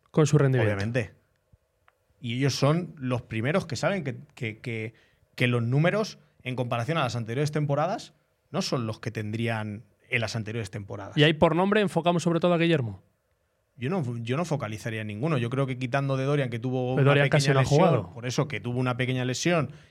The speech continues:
Speaker 2: y que tal, el, a nivel de oportunidades los minutos están más o menos repartidos. Entonces, al final, yo creo que lo que hay que hacer es lo que estamos comentando y lo que comentó el míster la semana pasada y que va en la línea de lo que pensamos y cómo hemos afrontado mejor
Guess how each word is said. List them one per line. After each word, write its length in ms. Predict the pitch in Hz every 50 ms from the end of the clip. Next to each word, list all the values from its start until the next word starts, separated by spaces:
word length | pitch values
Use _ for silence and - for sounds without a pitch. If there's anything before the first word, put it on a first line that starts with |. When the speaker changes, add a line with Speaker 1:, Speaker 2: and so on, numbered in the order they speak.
| _ _
Speaker 2:
y 80 | 127 120
que 80 | 127
tal, 320 | 120 139 156 170 165 - - _ _ _
el, 420 | - - 120 120 120 120 - - _ _
a 80 | 135 131
nivel 260 | 131 131 127 139 147
de 80 | 147 151
oportunidades 520 | 147 156 151 147 151 147 147 151 170 196
los 100 | 202 185
minutos 260 | 147 127 131 151 160
están 180 | 160 - 185 180
más 160 | 151 123 -
o 20 | 120
menos 200 | 117 110 110 107
repartidos. 640 | 107 98 - 101 - - 160 180 - - - - _ _ _ _ _ _ _ _ _ _ _ _
Entonces, 260 | - _ - - -
al 60 | 117
final, 420 | 104 127 127 139 151 160 175 175 - - _ _ _ _ _
yo 140 | - 120 117
creo 160 | 131 143 139
que 80 | 143 131
lo 80 | 120
que 80 | 117 123
hay 60 | 131
que 60 | 123 147
hacer 260 | 131 143 151 160 170
es 300 | 175 190 190 - - - _ _ _ _ - _ _ _ _ _ _ _ - _ _ _ _ _ _ 127
lo 240 | 131 123 123 123
que 60 | 120 117
estamos 340 | - - 135 160 170 165
comentando 480 | 147 139 120 120 117 113 143 156 185 214
y 20 |
lo 100 | 196 147
que 80 | 120 117
comentó 360 | 110 113 107 104 104 104 135
el 60 | 139
míster 280 | 131 147 151 147 - 180
la 80 | 151 120
semana 260 | - 120 135 156 151
pasada 400 | 143 131 - 165 175 202 220 - -
y 100 | 135 127
que 140 | - 123
va 100 | 120 147
en 80 | 185 185
la 80 | 165 151
línea 240 | 156 196 208 214 202
de 80 | 180
lo 120 | 151 147 135
que 100 | 139 127
pensamos 400 | 139 135 120 165 185 220 196 165
y 60 | 151
cómo 180 | 151 160 180 190
hemos 160 | 180 156 127
afrontado 340 | 135 127 135 123 117 113 113
mejor 460 | 110 101 95 175 190 170 131 -